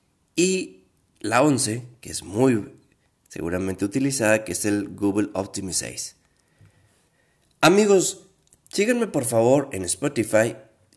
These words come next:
y sobre todo en mis demás redes sociales donde también estoy compartiendo información relevante.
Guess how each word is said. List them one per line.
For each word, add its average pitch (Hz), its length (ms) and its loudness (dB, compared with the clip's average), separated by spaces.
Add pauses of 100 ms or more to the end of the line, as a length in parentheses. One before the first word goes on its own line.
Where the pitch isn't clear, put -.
(140)
y 170 200 6
sobre 160 280 4
todo 127 500 0
en 95 200 -10
mis 90 140 -8
demás 92 540 -4
redes 87 280 -6
sociales 87 400 -6
donde 87 200 -6
también 85 360 -8
estoy 95 220 -8
compartiendo 90 840 -8
información 85 640 -12
relevante. 73 600 -16